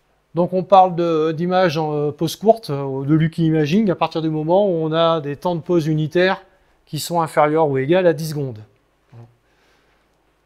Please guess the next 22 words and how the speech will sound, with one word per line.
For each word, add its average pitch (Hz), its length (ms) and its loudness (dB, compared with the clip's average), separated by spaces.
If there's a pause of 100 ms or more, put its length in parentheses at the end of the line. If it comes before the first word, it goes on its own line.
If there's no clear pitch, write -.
(140)
Généralement, 147 580 0
la 165 120 2
moyenne, 151 340 -2
c'est 165 200 -10
six 165 260 -8
secondes. 139 260 -6 (880)
Voilà, 127 240 -4
hein, 123 280 -8
on, 110 560 -14
on - 40 -14
travaille 139 440 0
entre, 127 320 -12
euh, 123 440 -8
la 117 80 -10
plupart 127 280 -10
du 120 120 -12
temps, 151 120 -10
moi 151 120 -12
je - 40 -18
travaille 139 260 -10
entre 123 500 -12
deux 139 340 -6